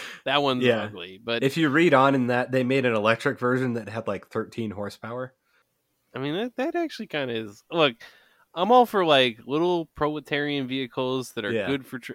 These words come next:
Speaker 1: like, uh, that would be good for a lot of places.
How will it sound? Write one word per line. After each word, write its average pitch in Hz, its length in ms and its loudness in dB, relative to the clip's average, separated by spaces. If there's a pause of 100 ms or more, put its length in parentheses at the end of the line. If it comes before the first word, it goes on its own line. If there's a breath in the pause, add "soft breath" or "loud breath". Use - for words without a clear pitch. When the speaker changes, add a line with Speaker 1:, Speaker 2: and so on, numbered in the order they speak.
Speaker 1:
like, 131 340 0 (100)
uh, 110 100 -10
that 127 180 -2
would 226 160 -6
be 214 100 -10
good 180 240 0
for 131 120 -2
a 123 80 0
lot 123 260 4
of 135 100 -10
places. 117 720 -4